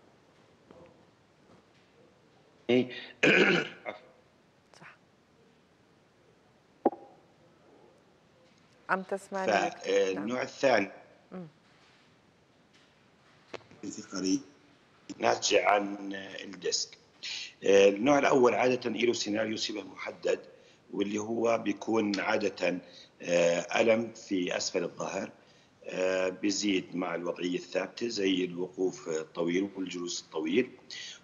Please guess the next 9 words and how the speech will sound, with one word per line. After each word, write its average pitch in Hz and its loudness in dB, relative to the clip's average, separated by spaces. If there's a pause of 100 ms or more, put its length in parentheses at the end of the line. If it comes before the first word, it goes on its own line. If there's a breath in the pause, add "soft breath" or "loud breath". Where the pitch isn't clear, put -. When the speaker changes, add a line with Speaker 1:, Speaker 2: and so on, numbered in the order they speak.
Speaker 1:
وبيتحسن 123 2
مع 104 2
المشي 98 0
القصير، 95 0 (440 loud breath)
آه، 113 2
وبعود 143 4
مع 120 6
المشي 113 0
الطويل. 76 -2